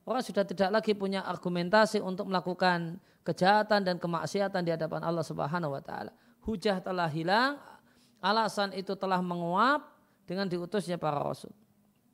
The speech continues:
Kemudian alasan yang, penjelasan yang ketiga diatkan Bukhari dan Muslim, dan ini redaksi Bukhari dari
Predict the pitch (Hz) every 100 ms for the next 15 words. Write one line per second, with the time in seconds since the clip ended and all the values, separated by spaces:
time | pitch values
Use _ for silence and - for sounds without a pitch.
0 | _ _ _ _ _ _ _ _ _ _
1 | _ _ _ _ 190 208 220 220 220 220
2 | 220 - 254 294 220 254 240 233 226 233
3 | 220 240 - 220 208 202 196 190 202 196
4 | 190 190 202 180 175 202 180 180 175 165
5 | 175 185 208 220 214 - _ _ _ _
6 | _ 165 185 190 185 - 185 160 - 196
7 | 202 202 180 170 170 170